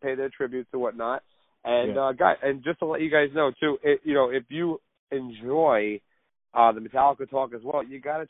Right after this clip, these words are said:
Speaker 1: check out what Brandon did. He did a really, really great job on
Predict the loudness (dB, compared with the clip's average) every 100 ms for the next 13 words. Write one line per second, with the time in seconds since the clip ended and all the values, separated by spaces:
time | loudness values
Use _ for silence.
0 | -10 -10 -6 -6 -6 -6 -6 -4 -6 -6
1 | -6 -6 -6 -6 -6 -4 -4 -6 -6 -6
2 | -6 -10 2 2 2 -2 6 8 8 6
3 | 2 _ -20 -20 -2 0 2 0 -2 -4